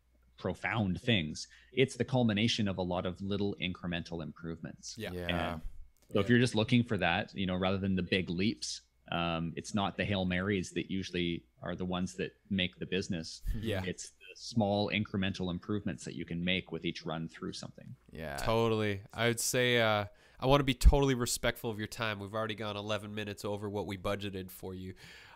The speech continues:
Speaker 1: Oh,
Speaker 2: Um,
Speaker 1: yeah. I'm
Speaker 2: but
Speaker 1: good, by the way, so.
Speaker 2: I,
Speaker 3: Okay,
Speaker 2: that's
Speaker 3: sweet.
Speaker 2: such a beautiful,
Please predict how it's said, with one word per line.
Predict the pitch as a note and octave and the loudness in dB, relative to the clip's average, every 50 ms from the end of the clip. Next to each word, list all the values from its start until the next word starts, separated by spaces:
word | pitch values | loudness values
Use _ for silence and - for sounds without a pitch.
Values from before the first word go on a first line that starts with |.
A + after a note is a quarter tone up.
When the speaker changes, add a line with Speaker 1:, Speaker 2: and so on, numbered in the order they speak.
| - - | -6 0
Speaker 1:
Oh, | G#2 G#2+ | 2 4
Speaker 2:
Um, | D3+ | 6
Speaker 1:
yeah. | C#3 A#2+ A2+ - - - - - - - - - - | 6 4 4 0 -4 -16 -20 -20 -20 -20 -10 2 8
I'm | E3 G3 | 12 12
Speaker 2:
but | D#3+ C3+ G3+ | 12 12 12
Speaker 1:
good, | D#3 A#2+ | 10 8
by | A2 G2 | 4 2
the | F#2 F2 | 2 -2
way, | F2 F2 | -6 -8
so. | - - - F2 F#2 A2 - | -8 -6 -4 -4 -2 2 2
Speaker 2:
I, | C3+ C3 A#2+ - - - - | 4 4 2 0 -2 -4 -6
Speaker 3:
Okay, | - - G#2+ F#2 | -8 -8 -6 2
Speaker 2:
that's | D3 D3+ D#3 D3+ - | 6 6 8 8 8
Speaker 3:
sweet. | - - - F#3+ - | 6 6 6 4 4
Speaker 2:
such | - D#3 | 6 4
a | C3 | 4
beautiful, | A2+ G2+ G#2+ A2+ A#2+ C3+ C#3 C#3 C3+ - - B2+ A#2+ A#2 A2+ A2 G#2+ G2+ | 4 2 0 2 2 4 4 2 0 -2 0 2 2 4 4 2 0 -2